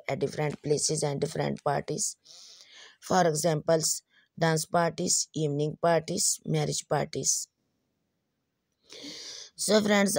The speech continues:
I suggest you to watch this video till the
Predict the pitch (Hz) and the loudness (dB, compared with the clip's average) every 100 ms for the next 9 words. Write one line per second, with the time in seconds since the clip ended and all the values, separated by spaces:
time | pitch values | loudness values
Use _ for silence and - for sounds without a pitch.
0 | - 190 185 185 180 180 175 185 180 170 | 4 4 4 2 6 6 6 2 0 2
1 | 165 160 165 - 160 - 165 156 151 160 | 4 4 2 0 0 0 0 -2 4 4
2 | 156 151 143 156 151 | 4 -4 0 0 0